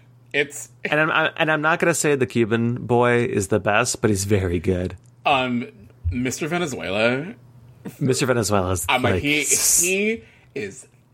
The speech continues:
Speaker 1: thick and just, like, has the beard and, like, good hair, and I'm like,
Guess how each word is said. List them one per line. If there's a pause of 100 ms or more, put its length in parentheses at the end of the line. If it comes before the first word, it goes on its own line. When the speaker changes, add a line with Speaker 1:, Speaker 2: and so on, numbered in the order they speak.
(240)
Speaker 1:
thick
and
just,
like,
has
the
beard
and,
like,
good
hair,
and
I'm
like,